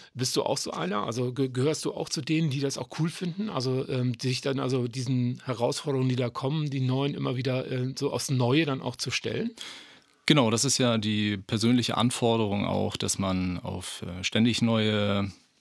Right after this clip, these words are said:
Speaker 2: äußere Einflüsse
Speaker 1: Ja.
Speaker 2: reagieren muss, äh, mit Flexibilität, mit Einfallsreichtum. Und, ähm, ja, das macht's einfach jeden Tag, ähm, spannend, interessant und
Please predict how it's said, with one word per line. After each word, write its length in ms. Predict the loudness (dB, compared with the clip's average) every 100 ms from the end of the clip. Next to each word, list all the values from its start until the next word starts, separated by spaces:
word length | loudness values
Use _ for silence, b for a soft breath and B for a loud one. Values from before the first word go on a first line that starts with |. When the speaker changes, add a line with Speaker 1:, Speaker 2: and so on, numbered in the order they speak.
| -18 -8
Speaker 2:
äußere 460 | -2 0 0 0 0
Einflüsse 480 | 2 2 2 0 0
Speaker 1:
Ja. 60 |
Speaker 2:
reagieren 480 | -2 -2 2 4 4
muss, 420 | 4 2 0 0
äh, 260 | -2 -4 -2
mit 200 | -4 -4
Flexibilität, 1000 | -4 -2 -2 -2 -2 -2 0 2 2 0
mit 320 | -2 -2 -6
Einfallsreichtum. 1300 | -4 -2 -2 -2 -2 -2 0 0 0 -2 -2 0 0
Und, 400 | -2 -4 -4 -4
ähm, 360 | -4 -4 -4 -2
ja, 160 | 0 2
das 160 | 2
macht's 240 | 0 0 0
einfach 520 | 0 0 0 -2 -2
jeden 240 | 0 0
Tag, 520 | 0 0 0 -4 -10 -6
ähm, 580 | -2 0 0 0 0 -4 B B B B B
spannend, 580 | -2 2 4 6 4 2
interessant 880 | 0 0 2 4 4 2 0 -4 -8
und 440 | -6 -4 -4 -6